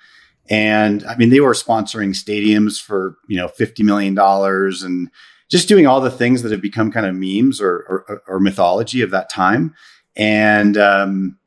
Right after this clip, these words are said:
yeah, we were, we were in that circle. And then, it, you know, as, as fast as it went up, it, it cratered. And, and it was during that crater time that I thought, "Okay, I've got a, I've got a rent to pay. I'm in <laughs> San Francisco,"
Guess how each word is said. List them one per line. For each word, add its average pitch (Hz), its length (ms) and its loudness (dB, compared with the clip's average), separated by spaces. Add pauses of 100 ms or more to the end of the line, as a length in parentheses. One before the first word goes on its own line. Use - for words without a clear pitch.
yeah, 127 300 2
we 110 100 -2
were, 107 380 4
we 107 100 -4
were 104 160 -2
in 107 120 -2
that 104 200 -2
circle. 110 380 -4
And 104 100 2
then, 104 80 2
it, 107 120 -6 (120)
you 104 100 -2
know, 92 200 -4
as, - 200 -10 (140)
as 101 180 -6
fast 123 360 0
as 110 100 -2
it 113 100 -8
went 101 200 -4
up, 101 280 0 (580)
it, 104 200 0 (140)
it 107 220 -4
cratered. 92 460 0
And, 87 280 -6
and 98 120 2
it 98 60 2
was 95 120 -4
during 107 260 2
that 95 180 -2
crater 101 320 -2
time 90 300 -6
that 87 100 -8
I 87 80 -6
thought, 90 320 -4
"Okay, 90 160 -10
I've 90 100 -6
got 90 120 -4
a, 85 100 -10 (580)
I've - 60 -20
got 92 140 2
a 90 40 2
rent 92 260 -2
to - 40 -16
pay. 87 480 -2
I'm 101 140 -6
in 98 60 -4
<laughs> - 0 -
San - 180 -6
Francisco," 113 840 0